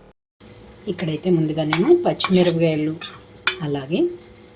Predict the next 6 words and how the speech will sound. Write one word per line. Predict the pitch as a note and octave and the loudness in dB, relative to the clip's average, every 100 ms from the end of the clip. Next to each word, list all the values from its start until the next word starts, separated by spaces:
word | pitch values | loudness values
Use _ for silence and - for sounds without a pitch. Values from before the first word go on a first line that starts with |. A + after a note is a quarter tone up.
| - - | -6 0
కొద్దిగా | F3+ E3 D3+ D#3+ D#4+ - - E3 | 0 0 0 0 0 -10 -12 -2
వెల్లుల్లి | D3+ C#3+ C#3+ D#3+ | -2 0 0 0
రెమ్మలు, | D#3 D#3 D#3+ C#4 - - - E3 | 0 0 -2 -4 -6 0 0 2
దీంతో | D#3+ D#3+ E3+ | -2 -2 -4
పాటుగా | E3+ D#3+ E3+ B3 | -4 -6 -4 -4
జీలకర్ర, | B3 D#3+ C#3 - C#3+ | -2 -2 -4 -6 -6